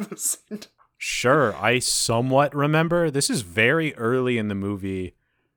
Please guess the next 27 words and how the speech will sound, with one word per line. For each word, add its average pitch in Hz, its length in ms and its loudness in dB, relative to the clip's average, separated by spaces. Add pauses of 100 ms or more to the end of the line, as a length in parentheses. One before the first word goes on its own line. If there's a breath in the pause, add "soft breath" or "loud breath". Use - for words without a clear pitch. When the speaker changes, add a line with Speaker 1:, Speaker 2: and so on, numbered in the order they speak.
(440)
Speaker 2:
uh, 98 460 0
where 101 160 -6
Batman 139 560 0
is 120 140 -2
just - 480 -6 (220)
being 113 380 -2
depressed - 680 -2
and 98 180 -4
reminiscing 101 680 -2
about 92 280 -4
his 87 180 -10
past. 92 680 -4
Speaker 1:
Mm-hmm. 104 280 -14 (100)
Speaker 2:
He 117 120 -12
climbs 120 420 0
into 110 100 -2
the 101 100 -2
shower 107 520 2
and 98 100 -4
he's 95 160 -4
sad 104 760 0
about 80 500 -8
it. 85 520 -6
<laughs> - 40 -20 (460 loud breath)
Speaker 1:
Right 123 240 2
after 120 480 2
he 110 680 -4